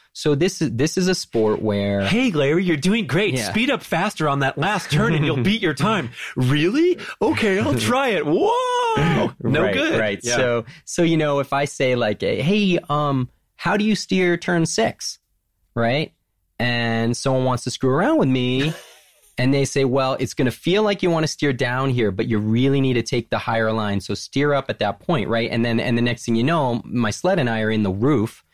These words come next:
Speaker 1: uh, you know, with wood chips in my shoulder. So, um, so there's a whole other element too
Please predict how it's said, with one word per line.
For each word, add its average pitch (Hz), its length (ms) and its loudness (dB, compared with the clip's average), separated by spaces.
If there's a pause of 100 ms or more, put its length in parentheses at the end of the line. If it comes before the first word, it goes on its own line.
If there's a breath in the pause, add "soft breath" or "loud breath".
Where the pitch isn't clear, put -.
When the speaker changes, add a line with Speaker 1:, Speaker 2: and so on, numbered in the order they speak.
(500 soft breath)
Speaker 1:
uh, 104 360 0
you 113 120 0
know, 110 120 2
with 104 160 0
wood 143 240 2
chips - 260 -4
in 101 80 0
my 92 120 0
shoulder. 92 460 -2 (380 soft breath)
So, 175 480 0 (560)
um, 127 420 0 (260)
so - 180 0
there's 170 160 2
a 185 60 2
whole 170 280 0
other 185 240 0
element 110 480 -2
too 113 420 0